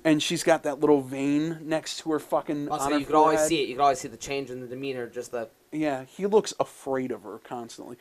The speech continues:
Speaker 1: She's gonna end up beheading this man one day. But, um, I guess after every argument, you know, usually you would see him, uh,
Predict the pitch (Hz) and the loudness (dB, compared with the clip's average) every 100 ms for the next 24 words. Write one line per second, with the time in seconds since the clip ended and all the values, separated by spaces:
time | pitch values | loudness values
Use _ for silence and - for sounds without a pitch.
0 | - - 226 254 269 156 139 120 113 135 | -20 -6 2 4 4 4 2 -2 -8 -6
1 | 127 113 110 - 117 117 120 113 120 120 | -8 -10 -12 -8 -8 -8 -10 -12 -12 -16
2 | _ _ _ _ 143 135 135 131 120 123 | _ _ _ _ 0 0 2 0 0 -6
3 | - _ _ _ - 170 190 240 277 233 | -14 _ _ _ -6 2 2 4 2 4
4 | 190 147 147 151 127 135 135 127 123 - | 4 6 4 6 8 6 4 -4 -6 -8
5 | _ _ _ 170 160 156 156 247 240 202 | _ _ _ 4 6 4 4 2 4 6
6 | 165 139 127 120 120 _ _ _ _ _ | 6 6 4 0 -6 _ _ _ _ _
7 | _ 151 165 208 202 202 - - 185 170 | _ -6 0 2 2 2 -2 -2 -2 -4
8 | 143 170 147 147 139 - - - 139 127 | 0 2 4 4 0 -2 -12 0 2 4
9 | 120 107 | 2 -4